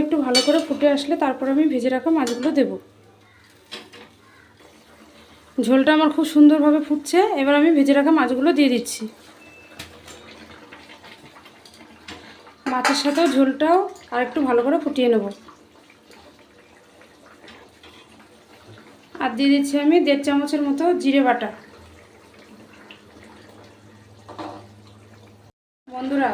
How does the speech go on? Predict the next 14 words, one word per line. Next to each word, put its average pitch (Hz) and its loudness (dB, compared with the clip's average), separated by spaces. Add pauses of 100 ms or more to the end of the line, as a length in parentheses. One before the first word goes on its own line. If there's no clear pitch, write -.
গঙ্গার 247 -4
এরকম 254 -8
টাটকা 233 -8
তাজা 254 -4 (680)
মাছের 233 -8
সাথে 247 -8
আবার 254 -6
টাটকা 240 -10
তাজা 254 -6 (120)
শিম 254 -10 (800)
দিয়ে 254 -4
এই 247 -8
মাছের 240 -8
রান্না 240 -6